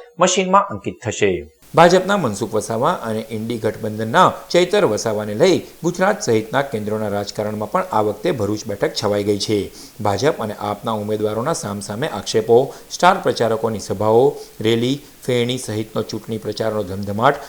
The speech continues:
રવિવારે સાંજે છ કલાકથી શાંત પડી ગયો છે. પ્રતિષ્ઠા, વર્ચસ્વ અને અસ્તિત્વની જંગ સમાન બની ગયેલ ભરૂચ બેઠક ઉપર એકવીસ દિવસ બાદ રાજકીય પ્રચાર બંધ થતા હવે ખાટલા અને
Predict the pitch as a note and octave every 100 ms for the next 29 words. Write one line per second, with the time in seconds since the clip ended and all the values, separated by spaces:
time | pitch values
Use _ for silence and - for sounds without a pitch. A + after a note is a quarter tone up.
0 | - - F3+ G3+ G3 G3 G3 A2+ C3 C3+
1 | G#2+ G#2+ G#2+ G#2 - D#3 - A2+ D3+ G#2
2 | G#2 G#2 G#2 G#2 G#2+ F#2 - - - -
3 | A2 G#2+ A#2 - A#2 C#3 - - A2 A2
4 | A#2+ A#2 - C3+ D#3 - - A#2 A2+ C#3
5 | C#3 F3+ F3+ F#3+ F3+ A2+ G#2+ - G#2+ G#2+
6 | A2 G#2 G2+ A2+ G3 C#3+ - - E3+ G3
7 | G#3+ A#2 G2+ G#2 G#2+ - F3+ A2 - -
8 | F3+ F3+ F#3+ G3 A#2 G#2+ G2+ A2 A#2 D#3+
9 | F3+ - B2+ D#3 F#3 - F#3+ F#3 - A#2+
10 | C#3+ G#2+ G#2 G2 - F3+ B2 - - E3
11 | F3 G3+ - A#2 - B2+ D3+ A#2